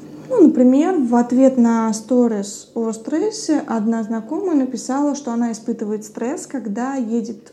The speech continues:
в горы с человеком на мотоцикле, и она везёт человека, а за спиной сидит пассажир. В этой ситуации можно выявить некую ценность.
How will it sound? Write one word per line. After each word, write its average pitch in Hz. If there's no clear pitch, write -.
в 214
горы 208
с 233
человеком 233
на 226
мотоцикле, 214
и 254
она 240
везёт 202
человека, 185
а 226
за 202
спиной 262
сидит 233
пассажир. 220
В 240
этой 370
ситуации 320
можно 311
выявить 302
некую 262
ценность. -